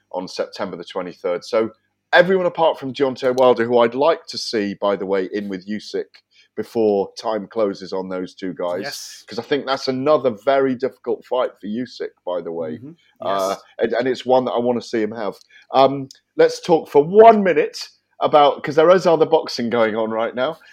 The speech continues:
Speaker 1: Um, this weekend, uh, Josh Kelly facing Gabriel Alberto Corso. Um, Josh Kelly in a great place, um, and Alicia Baumgardner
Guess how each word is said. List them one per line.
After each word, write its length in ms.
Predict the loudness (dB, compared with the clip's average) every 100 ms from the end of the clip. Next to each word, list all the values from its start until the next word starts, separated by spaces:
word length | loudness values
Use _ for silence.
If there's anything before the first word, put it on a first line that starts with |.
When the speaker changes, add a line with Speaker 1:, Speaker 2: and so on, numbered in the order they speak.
| _
Speaker 1:
Um, 240 | 2 2
this 240 | 2 -2 0
weekend, 580 | -2 2 0 0 -6 -16 _ _ _
uh, 180 | 2 2 4
Josh 240 | 2 2
Kelly 420 | 0 2 2 2
facing 460 | -2 -2 -2 -4 -4
Gabriel 340 | -2 0 0
Alberto 500 | 0 0 0 -2 -6
Corso. 720 | -4 -2 -2 -4 0 0 0 -8 _ _ -4
Um, 360 | 0 2 0 -8 _ 4
Josh 260 | 4 4
Kelly 600 | 0 4 6 6 2 -4 _ _ 0
in 140 | 2
a 60 | 2
great 320 | 4 4 4
place, 380 | 0 0 0 -4 -2
um, 160 | -2 -2
and 120 | -2
Alicia 420 | 0 -2 -2 -2
Baumgardner 880 | 0 -2 -2 -4 -4 -4 -6 -10